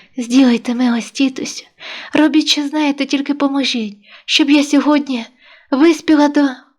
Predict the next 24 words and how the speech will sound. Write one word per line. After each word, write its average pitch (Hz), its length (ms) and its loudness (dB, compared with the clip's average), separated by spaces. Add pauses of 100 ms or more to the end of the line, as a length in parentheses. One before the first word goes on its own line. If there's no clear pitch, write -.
панянки 269 520 0
нашої 262 400 -2
хорунжівні 247 720 -2
Йосиповни 240 640 -2
Олени». 233 500 -2 (340)
Та 330 120 0
се 349 180 0
я 320 140 4
скажучи, 311 720 2 (240)
і 285 80 2
положила 285 540 2
на 320 120 -2
стіл 311 300 -2
буханець, 220 760 -4 (300)
п'ятірку 254 440 0
яєць 247 560 -2 (580)
і 240 140 0
шага 254 460 -4
грошей. - 640 -10 (460)
Зубиха 269 520 0
зараз 339 340 0
і 339 60 -2
кинулася, 269 600 -2
положила 277 640 0